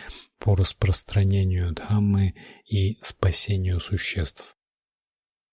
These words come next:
По этой причине Будда относил пять мирских сверхзнаний к плодам отшельничества, которыми увенчивается тренировка ума.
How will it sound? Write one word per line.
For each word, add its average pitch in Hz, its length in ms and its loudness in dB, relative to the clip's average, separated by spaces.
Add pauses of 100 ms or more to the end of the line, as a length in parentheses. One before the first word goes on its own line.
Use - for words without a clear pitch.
(320)
По 110 200 4
этой 113 360 2
причине 104 720 2
Будда 92 560 2
относил 95 640 0
пять - 380 -2
мирских - 640 0 (300)
сверхзнаний 92 1200 2 (280)
к - 120 -14
плодам 101 720 4
отшельничества, 92 1200 0 (480)
которыми 95 800 2 (180)
увенчивается 95 1040 2
тренировка 95 880 2
ума. 90 400 0